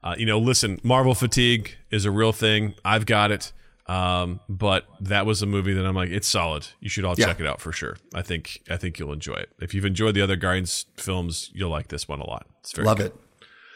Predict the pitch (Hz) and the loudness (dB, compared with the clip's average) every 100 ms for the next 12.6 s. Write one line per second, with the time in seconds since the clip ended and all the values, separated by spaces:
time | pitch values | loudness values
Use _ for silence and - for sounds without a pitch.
0 | - 131 131 131 110 98 87 - _ _ | -2 0 0 -2 -2 -2 -4 -12 _ _
1 | _ 151 185 359 - 226 160 117 147 143 | _ 2 4 4 4 4 2 4 4 4
2 | - 131 - 117 85 - - - _ - | 2 2 2 -2 -4 -4 -4 -4 _ -8
3 | 101 107 107 98 - 135 123 101 98 92 | -4 -2 -2 -2 2 4 4 4 0 0
4 | 85 80 - - 117 92 90 92 90 90 | 0 -2 -8 -8 -4 0 0 0 -2 -2
5 | 82 117 160 113 - 151 - - _ _ | -2 -2 0 2 2 2 -2 -18 _ _
6 | _ _ _ _ _ _ - 101 107 131 | _ _ _ _ _ _ -6 -2 0 2
7 | 110 95 127 117 120 110 101 98 - - | 0 2 0 0 0 -2 -2 -2 -4 -4
8 | 90 95 143 143 160 123 117 - 123 110 | -4 -2 -2 0 2 2 0 -2 -2 -2
9 | 101 90 - 107 104 87 87 90 85 85 | -2 -4 0 0 0 -4 -4 -4 -4 -2
10 | 101 104 92 90 90 87 - - 92 160 | -2 -2 -4 -6 -6 -6 -10 -12 -2 2
11 | 330 - 147 170 117 170 147 147 131 - | 2 0 2 2 2 0 0 2 2 2
12 | 104 - 69 - 80 | 0 0 -6 -8 -6